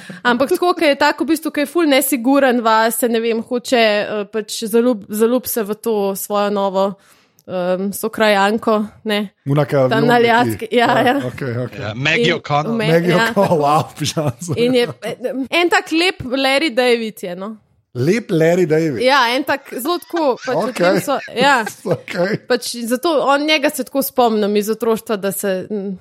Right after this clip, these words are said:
Speaker 2: da je name naredil vtis, pol pa, mislim, seveda pa tudi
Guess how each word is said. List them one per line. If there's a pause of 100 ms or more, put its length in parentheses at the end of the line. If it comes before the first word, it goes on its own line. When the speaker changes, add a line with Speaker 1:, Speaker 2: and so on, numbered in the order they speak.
(140)
Speaker 2:
da
je
name
naredil
vtis,
pol
pa, (320)
mislim,
seveda
pa
tudi